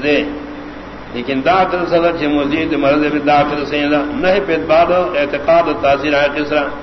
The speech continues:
یو جواب. دیم، انا امتن بلا ضرورتین. دغه کله کله ودی دعوه د فرض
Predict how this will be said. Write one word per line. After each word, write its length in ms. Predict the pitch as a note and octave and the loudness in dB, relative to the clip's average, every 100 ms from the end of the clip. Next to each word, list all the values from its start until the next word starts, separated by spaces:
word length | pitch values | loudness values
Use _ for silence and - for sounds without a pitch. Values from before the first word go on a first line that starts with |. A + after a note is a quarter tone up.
| - | -10
یو 160 | B2 B2+ | -4 -2
جواب. 320 | A#2 A2 G#2 - - - - - - - | -2 -2 -4 -8 -12 -14 -16 -16 -14 -10
دیم، 220 | B2 C3+ A2+ - | -2 -2 -2 -4
انا 340 | D3+ F3 F3 F3 | -2 2 2 2
امتن 440 | F3 E3 E3 E3 D3+ | 2 0 0 0 0
بلا 280 | D3 D3 C#3+ | 2 4 4
ضرورتین. 560 | C#3+ D3 D3 D3 D3 D3+ - - - - - - - - | 2 0 0 0 -4 -4 -10 -14 -14 -14 -16 -16 -12 -6
دغه 180 | D3+ D#3+ | -4 0
کله 140 | F#3 F#3 | 0 0
کله 180 | F#3 F#3 | 2 2
ودی 240 | F3 E3 | 4 2
دعوه 360 | D#3+ E3+ F3+ F3+ | 2 4 4 4
د 100 | D#3+ D3 | 2 2
فرض 260 | D#3+ D#3+ | 2 4